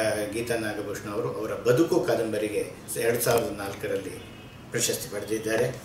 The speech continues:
ಅಂತಹ ಗೀತಾ ನಾಗಭೂಷಣ ಅವರ, ಆ, ಬದುಕು ಮತ್ತು ಬರಹವನ್ನು ಕುರಿತಾಗಿ ಅವರ ಬಗ್ಗೆ, ಆ, ಸಂಶೋಧನೆಯನ್ನು ಕೂಡ ಮಾಡಿರುವಂತಹ,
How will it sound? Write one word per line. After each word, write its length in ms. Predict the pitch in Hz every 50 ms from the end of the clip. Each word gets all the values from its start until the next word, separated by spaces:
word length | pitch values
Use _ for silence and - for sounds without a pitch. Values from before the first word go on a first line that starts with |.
| - - - - - - - - -
ಅಂತಹ 340 | 127 143 139 156 165 151 127
ಗೀತಾ 220 | 131 135 131 123
ನಾಗಭೂಷಣ 560 | 123 120 120 117 117 117 113 113 110 - 120 113
ಅವರ, 240 | 107 107 104 107 - - 131 - - - - - - - - - - - - - 110
ಆ, 340 | 113 113 110 110 110 107 104 104 101 101 - - - - - - - - - - - - - - - -
ಬದುಕು 360 | 123 139 139 185 180 - 185
ಮತ್ತು 280 | 175 147 123 - - 120
ಬರಹವನ್ನು 520 | - 113 98 - 123 135 131 131 127 120
ಕುರಿತಾಗಿ 680 | - - 117 110 110 107 107 104 - 135 131 - - - - - - - - - - 113
ಅವರ 180 | 123 139 139
ಬಗ್ಗೆ, 520 | 139 123 123 120 110 113 107 98 98 98 - - - - - - - - -
ಆ, 40 | - - 113 110 113 110 107 107 104 101 101 98 98 - - -
ಸಂಶೋಧನೆಯನ್ನು 760 | 120 131 127 - 135 131 131 131 127 123 123 123 120 113 -
ಕೂಡ 120 | 117 113 107
ಮಾಡಿರುವಂತಹ, 960 | 95 98 98 101 107 110 107 101 104 104 104 - - 107 107 - - - -